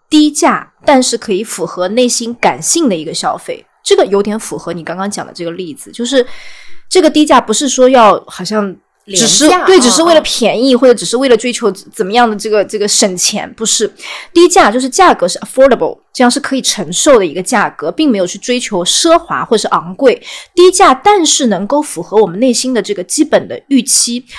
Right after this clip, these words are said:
Speaker 1: 甚至还带了一点点我们感性要求上说，它有一个，啊，满足我们的某种想象啊，或者需要啊等等的这个的消费方式，好像叫天天有花、碎银几两、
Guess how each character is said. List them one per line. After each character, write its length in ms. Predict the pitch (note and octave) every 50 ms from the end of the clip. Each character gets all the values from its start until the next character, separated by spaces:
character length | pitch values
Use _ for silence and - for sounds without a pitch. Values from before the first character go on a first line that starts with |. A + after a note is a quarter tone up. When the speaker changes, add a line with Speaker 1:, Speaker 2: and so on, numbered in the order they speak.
| -
Speaker 1:
甚 260 | - - G#4 G4+ F4+ D#4
至 100 | A#3+ A#3+
还 200 | - - F#3+ G3+
带 160 | - C#4+ C4
了 80 | A#3+
一 80 | - A#3+
点 200 | - - F#3 F3+
点 140 | G#3 G#3 F3
我 60 | C#3
们 100 | B2+ F#3
感 180 | - - D#3 D#3+
性 220 | - - A#3+ A3+
要 100 | G3+ F#3
求 160 | G3 - E3+
上 200 | D3+ - F3+ E3+
说， 120 | E3+ - D#3+
它 180 | - - C#4 A#3+
有 100 | F3+ B2
一 80 | -
个， 320 | E3+ - G#3+ G#3 G3 G3+ _ _ - - - - - _ _ _ _
啊， 180 | - F#3 F3+ F3
满 200 | F#3 F#3+ E3+ F3
足 160 | - G#3 A3+
我 60 | G#3
们 100 | E3+ F3
的 60 | F3+
某 180 | F3+ F3+ D3+ B2+
种 320 | - - - D#3+ - - _ _ _ _ -
想 240 | - - - - E3+
象 260 | - - B3+ A3+ G#3 F#3+
啊， 240 | F3+ F3 E3+ F#3+ G3+
或 80 | - G#3+
者 80 | F3+
需 280 | E3+ - - - A#3+ A#3
要 180 | C#4+ C4+ B3
啊 120 | G#3+ F3+ F3
等 220 | - - E3 F#3 G3
等 120 | G#3 F3
的 80 | C3 E3
这 120 | - A3+
个 120 | F#3+ F3
的 120 | C#3+ D3+ D#3+
消 200 | - - G3 E3+
费 100 | - F3+
方 220 | - F3 D3 E3+
式， 240 | F3 - - - - -
好 140 | - - F3+
像 220 | - G#3 G3+ G3+
叫 180 | A3 G#3 F#3 E3+ - _ _ _
天 140 | - - E4
天 120 | D#4+ F#4 F#4+
有 140 | E4 G#3+
花、 420 | - - - C#4 C#4+ C4+ C4 C4+ C#4 C#4+ _ _ _ _
碎 240 | - - - F#4 D4+
银 120 | A#3 A#3 B3+
几 200 | A#3+ - E3 F#3+
两、 200 | A3+ A3 C#3